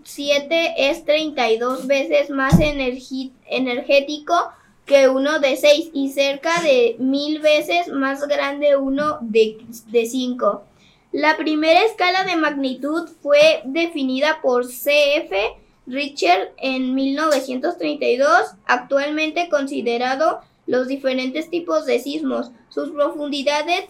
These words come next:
et-, sus profundidades, etcétera.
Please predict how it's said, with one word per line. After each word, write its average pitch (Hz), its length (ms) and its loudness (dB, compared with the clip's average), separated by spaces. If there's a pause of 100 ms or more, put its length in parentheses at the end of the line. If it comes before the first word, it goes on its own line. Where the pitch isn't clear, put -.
(100)
et-, 247 280 -2 (160)
sus 302 220 -6
profundidades, 285 960 -2
etcétera. 254 760 -2